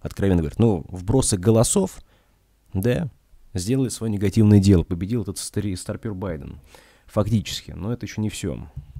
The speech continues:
Как говорится, Верховный суд ещё только впереди, на следующей неделе начнётся слушание по этому вопросу. И суть в чём? Если Трамп выступает за спасение сланцевой отрасли американской, в первую очередь,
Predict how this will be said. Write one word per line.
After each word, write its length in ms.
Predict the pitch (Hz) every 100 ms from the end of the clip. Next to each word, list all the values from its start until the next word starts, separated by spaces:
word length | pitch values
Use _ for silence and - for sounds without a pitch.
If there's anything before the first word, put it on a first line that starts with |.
| - - - -
Как 100 | 76
говорится, 380 | 87 87 87 87
Верховный 280 | 90 104 95
суд 160 | 85
ещё 380 | 92 - 95 82 -
только 180 | - -
впереди, 360 | - 104 101 90
на 80 |
следующей 280 | - 90 -
неделе 160 | 95 82
начнётся 400 | 73 73 - 78 82
слушание 420 | - 95 - 73
по 100 | 82
этому 220 | 76 80
вопросу. 460 | 78 - 69 - - _ _ _ _ _ - _ - - _ - _ - - - - - - - - - _ - - 104
И 60 |
суть 180 | 123 147
в 40 |
чём? 320 | - 139 90 80 107
Если 260 | 131 135
Трамп 300 | - 135 101
выступает 460 | 90 101 - 120 95
за 240 | 117 117
спасение 420 | - - 101 123
сланцевой 720 | 101 120 120 - 95 80 76 78 - - - - - - - -
отрасли 540 | 131 170 120 - - 64 - -
американской, 760 | 85 92 101 101 87 - - 73 - _ _ _ _ _ _ _ _
в 100 | -
первую 320 | - 120 98 90
очередь, 420 | 82 73 69